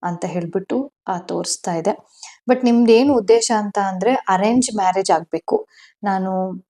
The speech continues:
ಅರೇಂಜ್ ಮ್ಯಾರೇಜ್ ಕಡೆ ನನ್ಗೆ ಒಲವಿದೆ, ಆ ತರದಲ್ಲೂ ಕೂಡ ತೋರಿಸ್ತಾ ಇದೆ. ಓಕೆ, ಅರೇಂಜ್ ಮ್ಯಾರೇಜ್ ಆಗಿರ್ಬೇಕು, ಗುರು ಹಿರಿಯರ ಒಂದು ಸಮ್ಮುಖದಲ್ಲಿ ನಾನು, ಆ, ಮದ್ವೆ ಆಗ್ಬೇಕು,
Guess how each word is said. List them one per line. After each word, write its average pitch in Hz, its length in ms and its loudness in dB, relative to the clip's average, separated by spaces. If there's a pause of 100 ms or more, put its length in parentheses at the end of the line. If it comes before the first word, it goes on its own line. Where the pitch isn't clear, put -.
(140)
ಅರೇಂಜ್ 247 400 2
ಮ್ಯಾರೇಜ್ 202 440 2
ಕಡೆ 196 240 0
ನನ್ಗೆ 185 640 0
ಒಲವಿದೆ, 190 640 0 (320)
ಆ 185 120 -2
ತರದಲ್ಲೂ 185 520 -4
ಕೂಡ - 180 -6 (320)
ತೋರಿಸ್ತಾ - 460 -4
ಇದೆ. - 440 -12
ಓಕೆ, 185 200 -8
ಅರೇಂಜ್ 196 460 -2
ಮ್ಯಾರೇಜ್ 185 320 0
ಆಗಿರ್ಬೇಕು, 180 520 -4
ಗುರು 208 260 6
ಹಿರಿಯರ 214 520 4
ಒಂದು 180 420 -4 (320)
ಸಮ್ಮುಖದಲ್ಲಿ 226 840 2
ನಾನು, 185 460 -6 (380)
ಆ, 175 300 0 (140)
ಮದ್ವೆ 208 340 2
ಆಗ್ಬೇಕು, 175 760 0